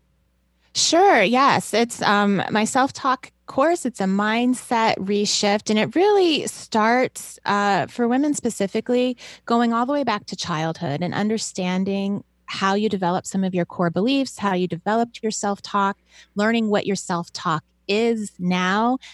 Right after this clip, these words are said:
and then learning how to change it. And so there's thirteen videos and thirteen worksheets to really work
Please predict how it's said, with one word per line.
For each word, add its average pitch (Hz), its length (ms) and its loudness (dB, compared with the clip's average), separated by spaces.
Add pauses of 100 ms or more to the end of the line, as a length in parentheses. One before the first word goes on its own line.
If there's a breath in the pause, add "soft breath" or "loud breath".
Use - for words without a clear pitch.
(100 loud breath)
and 202 140 0
then 202 120 2
learning 190 260 0
how 185 120 0
to 175 80 -2
change 156 400 -4
it. 117 260 -4
And 180 140 -4
so 180 260 0
there's 190 240 -2 (280)
thirteen 277 360 2
videos 254 600 2
and 202 180 -4
thirteen 220 360 -2
worksheets 214 580 -4
to 196 160 -6
really 208 520 -4 (340 loud breath)
work 208 300 0